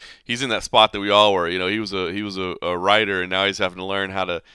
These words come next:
take pictures and shoot video and do all that stuff. But he did a good job of shooting this in-, interaction the other day with Brandon Gertz and Mike Mazzulli, the head of the Mohegan Sun, uh, commission out there that oversees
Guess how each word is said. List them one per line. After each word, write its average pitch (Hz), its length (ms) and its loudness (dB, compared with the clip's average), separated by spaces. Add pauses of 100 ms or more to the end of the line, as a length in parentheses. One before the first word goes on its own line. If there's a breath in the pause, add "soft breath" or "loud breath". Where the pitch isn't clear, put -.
(180 loud breath)
take 104 220 -4
pictures 101 480 -6
and 85 100 -14
shoot - 220 -10
video 95 440 -2
and 90 80 -6
do 98 140 -6
all 95 60 0
that 87 160 -2
stuff. 98 280 -4
But 90 100 -10
he 131 60 -6
did 185 160 -8
a 131 40 -10
good 117 180 -8
job 110 260 4
of 85 80 -8
shooting - 280 -12
this 87 160 -14
in-, 90 200 -12
interaction 92 520 -4
the 82 80 -12
other 82 120 -10
day 82 60 -6
with 80 120 -10
Brandon 85 340 -10
Gertz 85 320 -8 (340 loud breath)
and 78 140 -14
Mike 95 200 2
Mazzulli, 82 460 -8
the 67 80 -8
head 85 180 -2
of 82 60 -8
the 80 80 -12
Mohegan 82 360 -12
Sun, 80 360 -6 (380 loud breath)
uh, 73 100 -6
commission 82 460 -8
out 76 100 -8
there 78 160 -6
that 76 100 -8
oversees 80 720 -8